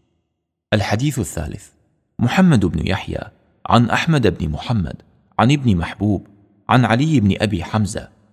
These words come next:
قال: "سمعت أبا الحسن موسى بن جعفر عليه السلام يقول: 'إذا مات المؤمن، بكت عليه الملائكة وبقاع الأرض التي كان يعبد الله عليها، وأبواب السماء التي كان يصعد فيها بأعماله،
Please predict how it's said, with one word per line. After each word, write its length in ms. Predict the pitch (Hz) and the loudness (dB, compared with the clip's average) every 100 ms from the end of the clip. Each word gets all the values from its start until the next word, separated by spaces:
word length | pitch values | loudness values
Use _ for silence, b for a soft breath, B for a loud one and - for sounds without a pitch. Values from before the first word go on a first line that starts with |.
| _ _ | _ _
قال: 320 | 117 120 80 - _ _ _ _ | 0 0 0 -6 _ _ _ _
"سمعت 380 | - 107 156 - | 0 2 2 0
أبا 260 | 127 98 98 | 0 2 2
الحسن 500 | 82 120 - 98 90 | 0 -4 0 2 2
موسى 300 | 127 - 95 | 2 0 -2
بن 160 | 87 | -2
جعفر 480 | 82 123 127 107 95 | -2 -4 -2 -2 0
عليه 360 | 85 98 110 92 | 0 0 0 -2
السلام 480 | - 87 95 113 | -4 -2 0 0
يقول: 480 | 101 101 143 92 - - _ _ _ _ _ | 0 0 -2 -4 -6 -12 _ _ _ _ _
'إذا 280 | 101 107 104 | 6 8 8
مات 320 | 104 139 - | 6 4 4
المؤمن، 560 | 104 95 113 107 104 107 - - _ _ _ - | 4 4 4 4 2 0 -8 -20 _ _ _ 0
بكت 360 | - - 143 | 2 4 0
عليه 460 | 101 113 120 127 110 | 2 4 4 6 6
الملائكة 800 | 107 98 98 98 - - 107 - | 6 6 6 4 0 0 0 2
وبقاع 640 | 101 95 98 - 131 127 104 | 2 4 2 2 2 2 2
الأرض 460 | 101 - 117 110 | 2 2 0 2
التي 440 | 101 95 107 - 95 | 2 2 0 0 -2
كان 300 | - 107 95 | 2 2 4
يعبد 420 | 101 101 92 95 | 4 2 -2 -2
الله 460 | 92 95 117 98 - | -2 -2 -2 -2 -4
عليها، 480 | 85 80 - - - _ _ _ - | -4 -6 -8 -10 -12 _ _ _ 0
وأبواب 520 | 110 117 117 151 139 | 4 4 4 2 2
السماء 500 | 120 - 98 120 - | 0 2 4 4 4
التي 380 | 95 95 - 95 | 2 0 2 -2
كان 340 | - 104 110 | 0 2 4
يصعد 540 | 95 104 113 78 98 104 | 4 2 0 -2 0 0
فيها 460 | - 113 92 90 | 0 -2 0 0
بأعماله، 680 | 85 98 110 107 101 - | 0 -2 -2 0 0 0